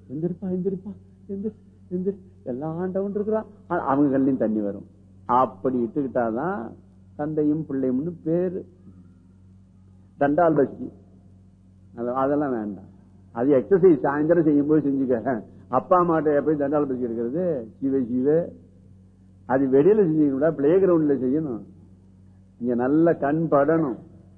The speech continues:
எங்க? அப்பா அம்மா கால் திருவடியில படணும். இளைஞர்கள் வந்திருந்தா தானே. அல்லவா? அவர், இது வரலன்னு வருத்தப்படாதான்னு சொல்லியிருக்கோம் நம்ம. நீ ஏன்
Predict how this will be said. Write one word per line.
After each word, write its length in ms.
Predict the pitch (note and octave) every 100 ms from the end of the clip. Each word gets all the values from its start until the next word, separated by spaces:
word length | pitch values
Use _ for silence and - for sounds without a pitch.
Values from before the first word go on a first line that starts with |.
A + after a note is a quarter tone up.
| _
எங்க? 460 | B2+ D3 C#3+ B2 G2+ - -
அப்பா 340 | - A2 - D3
அம்மா 280 | C#3 B2+
கால் 360 | A#2+ G2+ B2 B2 G2
திருவடியில 420 | A2+ A#2 A2 G2+ F#2+
படணும். 260 | F#2+ G2 - - - _ - - - _ - - - -
இளைஞர்கள் 440 | C3 C3 C#3 C3+ B2+
வந்திருந்தா 380 | C3 B2+ B2+
தானே. 280 | A#2+ A#2+ A#2+ A2 F#2 - -
அல்லவா? 280 | A2 G#2+ G2+ F#2+ G2+
அவர், 500 | A#2 A#2 A2 G#2 G2+ G#2 A2+ G#2 G2 - - -
இது 120 | C#3+
வரலன்னு 360 | C3+ C#3+ D#3+ D#3+
வருத்தப்படாதான்னு 560 | C3 D3+ D3 C#3+ D3
சொல்லியிருக்கோம் 320 | C3+ C3 B2 A#2+
நம்ம. 180 | A2+
நீ 200 | G#2+ G#2 G2+ - -
ஏன் 420 | C#3 D#3+ E3+